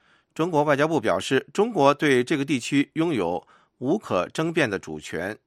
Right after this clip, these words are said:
相关建设是为了完善岛礁的功能。奥巴马总统说，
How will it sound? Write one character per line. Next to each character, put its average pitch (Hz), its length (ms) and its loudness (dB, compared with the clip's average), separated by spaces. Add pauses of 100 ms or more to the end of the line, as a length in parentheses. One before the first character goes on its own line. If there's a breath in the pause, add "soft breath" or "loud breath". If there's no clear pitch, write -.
相 131 220 -2
关 127 140 0
建 123 180 -2
设 113 280 0
是 113 240 -4
为 113 120 -2
了 101 140 2
完 90 260 -4
善 135 260 0 (120)
岛 80 240 -4
礁 110 180 -4
的 117 80 -4
功 160 240 -4
能。 76 240 -8 (1040 soft breath)
奥 - 80 -2
巴 220 140 4
马 127 180 4
总 156 160 -4
统 110 160 -6
说， 131 320 2